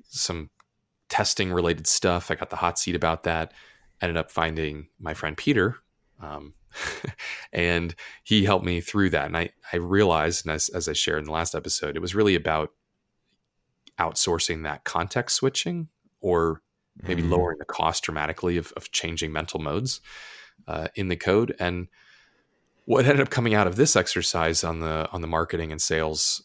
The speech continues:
Speaker 1: and, let's say, product management side was I ended up listing out all the things that are weighing on me from a standpoint of, you know, those areas. And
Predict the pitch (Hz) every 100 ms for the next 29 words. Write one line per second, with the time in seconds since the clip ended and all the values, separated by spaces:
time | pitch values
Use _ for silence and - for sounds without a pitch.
0 | _ 85 78 76 80 - 73 - 80 71
1 | 85 101 80 76 - 73 71 - _ _
2 | 78 76 71 - 95 104 104 95 - 92
3 | 82 - 85 90 85 - 87 82 - 78
4 | 76 76 82 85 82 76 76 76 73 71
5 | _ _ _ _ _ _ - - 80 82
6 | 78 76 76 76 _ _ _ - - 80
7 | 80 82 78 82 76 71 - - _ _
8 | _ _ _ _ _ - 78 69 90 107
9 | 80 73 71 78 - - _ - - _
10 | _ _ 90 87 85 85 85